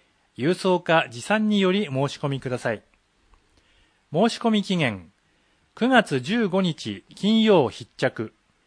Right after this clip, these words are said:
後日審査を行い、表彰するほか、上位作品を全国コンクール、図書館振興財団主催に推薦します。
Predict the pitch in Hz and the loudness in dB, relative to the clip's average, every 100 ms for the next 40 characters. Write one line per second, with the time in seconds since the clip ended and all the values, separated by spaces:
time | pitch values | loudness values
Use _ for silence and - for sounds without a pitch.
0 | _ _ _ _ _ _ _ _ _ _ | _ _ _ _ _ _ _ _ _ _
1 | _ - 202 262 247 202 170 226 240 214 | _ -4 -2 -2 -2 -4 -2 2 2 4
2 | 180 151 170 165 160 160 - _ _ - | 4 4 0 0 0 -2 -8 _ _ 0
3 | 190 202 196 175 - 151 165 135 - 143 | 0 2 0 0 -2 -2 -2 -4 0 0
4 | 143 _ _ _ _ _ _ - 123 247 | 0 _ _ _ _ _ _ -4 2 4
5 | 269 - 233 - - 165 139 127 120 - | 4 2 -2 -2 -2 -2 0 0 0 -4
6 | 104 180 240 226 214 - 180 170 170 131 | -2 0 0 -2 -4 -2 -2 0 0 2
7 | 101 - _ _ _ _ - 165 262 202 | -2 -10 _ _ _ _ -10 -4 0 0
8 | 127 - 214 220 226 208 214 202 147 107 | 0 0 -2 -2 -2 0 0 0 -2 -6
9 | - - 113 104 - _ _ _ _ _ | -10 -8 -6 -6 -12 _ _ _ _ _
10 | 214 247 - - 165 147 127 - 104 95 | -4 -4 -6 -4 -2 -2 -4 -6 -8 -10
11 | - | -16